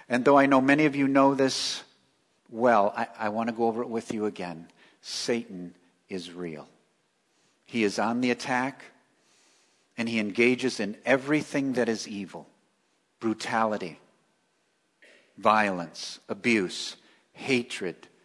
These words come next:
sinful pride, arrogance, et cetera. In liberal theology, and in fact, I just read something recently, the leader of Union Seminary in New York,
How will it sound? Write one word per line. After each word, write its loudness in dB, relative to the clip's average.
sinful -2
pride, -2
arrogance, 4
et -8
cetera. -6
In 2
liberal 6
theology, 2
and -6
in -16
fact, -4
I -4
just -14
read -8
something -12
recently, -6
the -16
leader -4
of -10
Union -8
Seminary -4
in -8
New -10
York, -8